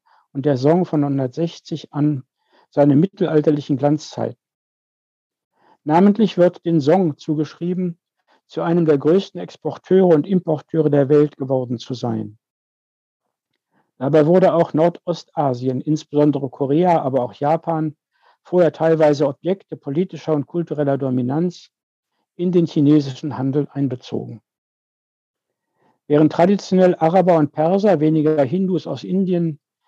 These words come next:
mit ihren Schiffen zwischen China und dem Westen verkehrten, legten erst die Song große eigene Fl-, Flottenbauprogramme auf. Die chinesischen Handelsschiffe beschränkten sich meist auf Fahrten bis Südostasien,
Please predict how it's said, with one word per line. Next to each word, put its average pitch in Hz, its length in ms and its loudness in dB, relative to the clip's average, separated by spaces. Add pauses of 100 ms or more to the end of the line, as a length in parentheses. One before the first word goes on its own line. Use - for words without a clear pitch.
(160)
mit 156 120 -16
ihren 156 220 0
Schiffen 202 340 -6
zwischen 151 320 -6
China 180 420 -2
und 143 120 -4
dem 139 140 -4
Westen 165 320 -2
verkehrten, 170 640 -4 (840)
legten 170 440 0
erst 175 300 0 (200)
die 147 80 -10
Song 175 440 -2 (100)
große 180 500 -2
eigene 160 300 -2
Fl-, 175 240 -12 (120)
Flottenbauprogramme 139 1120 -2
auf. 113 440 -6 (1300)
Die 151 80 -6
chinesischen 180 580 4
Handelsschiffe 175 680 0
beschränkten 165 520 -4
sich 160 200 -8
meist 160 340 -4
auf 135 140 -10
Fahrten 175 480 -2
bis 147 220 -8
Südostasien, 170 1000 -4